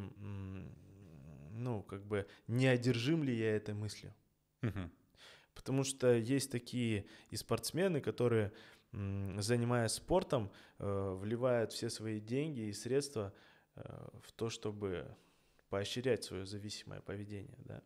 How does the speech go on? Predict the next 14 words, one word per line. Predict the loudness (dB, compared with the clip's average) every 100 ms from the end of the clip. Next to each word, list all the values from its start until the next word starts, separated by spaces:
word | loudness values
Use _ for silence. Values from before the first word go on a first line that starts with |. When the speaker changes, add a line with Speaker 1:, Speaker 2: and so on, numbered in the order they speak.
| -8
Speaker 2:
Мгм. | -6 -6 -12 _ _ _ _ _ _ _ _ _ _ _ -6
Speaker 1:
Ну, | -4 -4 -8 _ -20 -6
здесь | -2 0 0
вот | -2 -2 -18 -16 -4
нужно | -2 0
понимать | 0 2 2 2 0
вообще, | -6 -8 -4 -4 -6 -20 -20 -20 _ -10
эм, | -8 -6 -8 -8 -10 -12 -14 -14 -14 -14 -16 -18 -20 _ _ _
какой | -12 2 4
результат | 4 0 0 0 -2
этого | -6 -12 -14
всего. | -14 -14 -20 _ -8
Speaker 2:
Мгм. | -6 -6 -12 _ _ _ -20 -20 -12 -10 -10 -12 _ _ -2
Э, | 4 4